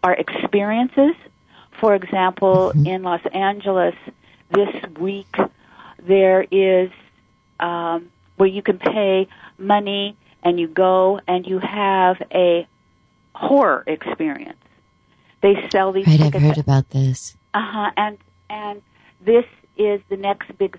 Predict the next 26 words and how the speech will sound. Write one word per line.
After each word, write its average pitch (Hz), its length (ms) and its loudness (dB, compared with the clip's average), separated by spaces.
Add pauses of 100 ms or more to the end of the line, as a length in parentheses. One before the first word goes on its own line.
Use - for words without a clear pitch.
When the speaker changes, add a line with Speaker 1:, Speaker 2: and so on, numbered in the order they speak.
Speaker 1:
thing 190 260 -12
in 170 160 -8
our 160 160 -6
entertainment. 180 680 -12
This 175 160 -12
is - 100 -20
where 170 220 -4
entertainment 180 640 -8
is 160 180 -10
working, 170 420 -6
that 170 220 -4
will 175 140 -2
give 185 360 0
people 180 400 -6
experiences 180 920 -4 (140)
so 190 120 2
that 180 180 -6
they 180 120 4
can 165 200 -4 (120)
feel, 208 360 -2 (220)
because 196 300 0 (100)
they 190 140 2
do 180 160 -14
not 180 380 0 (200)
feel 170 360 -2 (260)
connected 170 580 -2